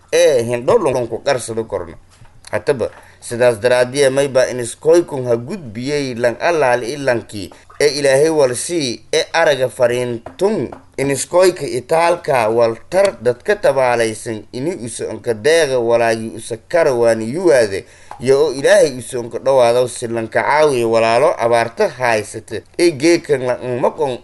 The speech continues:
oo adda an hayna i un oo geeka un sulugni inuu dadka tabaalaysan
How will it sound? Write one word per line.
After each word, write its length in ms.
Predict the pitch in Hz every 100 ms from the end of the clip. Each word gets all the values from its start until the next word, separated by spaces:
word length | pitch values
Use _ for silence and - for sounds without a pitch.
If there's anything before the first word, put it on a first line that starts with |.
| -
oo 120 | - -
adda 340 | 127 139 190
an 140 | 117 110
hayna 500 | 127 139 139 117 101 _ _ -
i 280 | 170 156 120 -
un 180 | 143 127
oo 400 | 104 160 139 95
geeka 340 | 110 151 147 95
un 120 | 123
sulugni 640 | 113 220 214 143 120 101 -
inuu 260 | 139 156
dadka 340 | 127 123 - 202
tabaalaysan 800 | 156 127 117 110 107 117 101